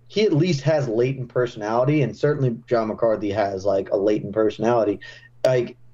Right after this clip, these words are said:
just, you have to be interesting to be in that role, or interested. You have to be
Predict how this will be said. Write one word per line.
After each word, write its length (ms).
just, 360
you 180
have 360
to 80
be 180
interesting 540
to 100
be 180
in 120
that 160
role, 340
or 280
interested. 720
You 120
have 300
to 100
be 200